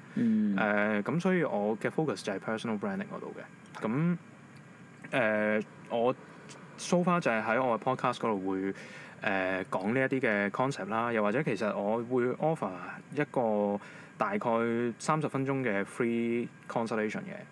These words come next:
Speaker 2: 噉上返去，喺我，呃，I G嗰度你可以再約我啦，又或者喺，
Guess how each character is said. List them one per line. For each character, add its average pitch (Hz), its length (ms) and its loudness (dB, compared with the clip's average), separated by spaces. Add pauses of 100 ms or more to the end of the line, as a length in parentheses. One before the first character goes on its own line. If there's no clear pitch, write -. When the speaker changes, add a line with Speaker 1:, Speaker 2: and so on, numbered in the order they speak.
Speaker 2:
噉 127 200 0
上 113 260 0
返 131 260 0
去， 101 360 2
喺 131 200 2
我， 113 280 2 (140)
呃 98 400 -2
，I 127 120 2
G 131 160 0
嗰 127 60 2
度 117 120 2
你 104 60 2
可 107 180 -2
以 110 100 0
再 104 160 -6 (260)
約 107 140 0
我 101 160 -4
啦， 104 140 -4
又 104 100 -4
或 98 100 -4
者 98 80 -6
喺， 113 240 -2